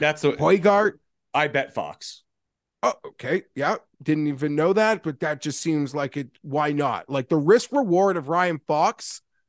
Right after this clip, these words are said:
Speaker 2: like, for outright golf betting in this field seems like the perfect mix for me.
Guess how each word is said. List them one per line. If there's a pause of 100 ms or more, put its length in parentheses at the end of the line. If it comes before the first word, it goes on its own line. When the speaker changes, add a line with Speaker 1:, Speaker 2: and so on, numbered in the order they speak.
(100)
Speaker 2:
like,
for
outright
golf
betting
in
this
field (240)
seems
like
the
perfect
mix
for
me.